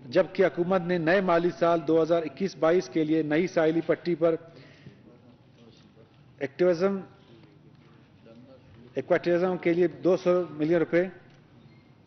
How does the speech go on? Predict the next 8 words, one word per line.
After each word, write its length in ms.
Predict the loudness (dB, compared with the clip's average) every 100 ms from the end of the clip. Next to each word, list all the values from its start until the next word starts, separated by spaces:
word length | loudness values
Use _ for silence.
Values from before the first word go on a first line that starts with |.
| -20 -20 -20 -20 -20 _ _ _ -20 _ -20 -20 -20 -20 -20 -6
मुख्तस-, 340 | -4 2 0 0
अ, 380 | -4 -2 -2 -2
मुख्त-, 520 | -4 -6 -20 -20 -6
मिलियन 340 | -2 0 0 0
रुपए 220 | -4 -2
मुख्तस 320 | -2 -2 -2
किए 160 | 0 0
हैं। 180 | -2